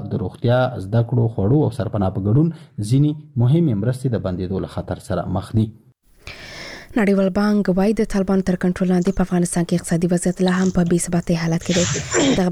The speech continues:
Speaker 2: بانک په خپل تازه راپور کې چې پرون دوشنبه یې خپور کړی، ویلي دي چې دوامداره ستونزې، ناڅرګنده پالیسۍ، مالي انزوا، د بهرنیو مرستو کمیدل او له پاکستان سره د افغانستان وروستیو ټکنیو سوداګریزو اړیکو وضعیت لا پسې کړکېچن کړی دی. پر همدې موضوع را سره د ټلیفون پر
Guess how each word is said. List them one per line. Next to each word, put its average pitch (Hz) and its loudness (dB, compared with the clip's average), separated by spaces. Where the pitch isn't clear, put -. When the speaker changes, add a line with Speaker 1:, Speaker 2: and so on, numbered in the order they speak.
Speaker 2:
بانک 185 2
په 175 0
خپل 190 -2
تازه 185 2
راپور 190 0
کې 196 -2
چې 190 0
پرون 185 2
دوشنبه 180 2
یې 185 0
خپور 180 -2
کړی، 190 2
ویلي 220 2
دي 240 2
چې 226 0
دوامداره 180 0
ستونزې، 233 2
ناڅرګنده 185 0
پالیسۍ، 208 2
مالي 180 4
انزوا، 180 0
د 208 0
بهرنیو 185 2
مرستو 180 -2
کمیدل 185 2
او 320 0
له 285 -4
پاکستان 247 0
سره 208 0
د 185 -4
افغانستان 185 0
وروستیو 190 2
ټکنیو 185 2
سوداګریزو 170 0
اړیکو 233 2
وضعیت 180 -4
لا - -6
پسې - -2
کړکېچن 175 0
کړی 165 0
دی. 170 2
پر 247 2
همدې 262 4
موضوع 247 2
را 240 -2
سره 226 0
د 202 -2
ټلیفون 196 0
پر 185 -2